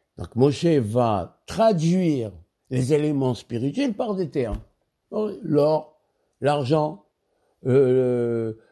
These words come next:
le cuivre, et cetera. Les planches, les tentures,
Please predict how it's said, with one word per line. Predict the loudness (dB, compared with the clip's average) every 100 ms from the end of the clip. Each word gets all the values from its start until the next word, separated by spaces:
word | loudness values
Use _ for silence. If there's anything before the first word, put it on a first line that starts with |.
| _
le | -2 -2
cuivre, | 2 2 4 0 -2
et | -4
cetera. | -2 -4 -4 -6 -8 -14 _ _ _ -4
Les | -2
planches, | 0 0 0 -2 -8 -18 _ _ _ _
les | -2 0
tentures, | 2 0 0 0 0